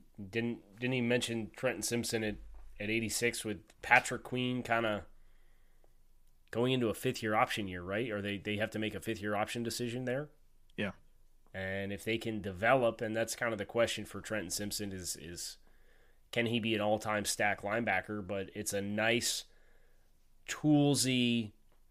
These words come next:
Speaker 1: selection with really good kind of third down potential value in a blitz pressure defense,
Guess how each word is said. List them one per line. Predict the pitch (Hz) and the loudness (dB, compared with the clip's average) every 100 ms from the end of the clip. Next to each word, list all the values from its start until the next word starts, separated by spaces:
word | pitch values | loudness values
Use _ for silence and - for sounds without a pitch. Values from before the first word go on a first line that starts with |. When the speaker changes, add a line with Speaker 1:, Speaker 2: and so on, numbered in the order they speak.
| - - - - - - | -20 -20 -20 -20 -20 -14
Speaker 1:
selection | - - 123 123 139 139 131 117 | -4 2 4 10 10 10 2 2
with | 110 95 | 0 -2
really | 127 139 131 | 2 4 4
good | 110 95 135 135 127 - | 0 0 4 6 4 -2
kind | - 120 | 0 2
of | 117 104 | 2 0
third | - 127 123 104 | 0 2 2 2
down | 120 120 117 | 4 4 2
potential | 113 110 117 117 - 110 | -2 -2 0 -2 0 -2
value | 90 104 110 113 107 107 107 - | 2 6 6 6 4 2 2 0
in | 110 | -2
a | 104 | -4
blitz | - 110 117 - | -2 -2 0 -2
pressure | - 110 - 98 | 0 0 0 -4
defense, | 90 123 - 101 98 - - | -4 -4 0 0 0 -4 -10